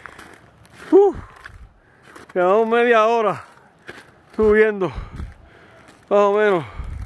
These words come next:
Con un par de tropiezos porque, uf,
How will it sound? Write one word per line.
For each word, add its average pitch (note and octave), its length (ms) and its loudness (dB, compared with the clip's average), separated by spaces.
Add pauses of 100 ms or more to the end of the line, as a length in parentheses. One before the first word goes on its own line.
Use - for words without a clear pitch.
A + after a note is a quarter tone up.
(2250)
Con F3 120 0
un D3 60 -6
par G3 160 2
de A3 140 0
tropiezos G#3+ 500 0
porque, F3 320 -4 (1300)
uf, G3+ 240 2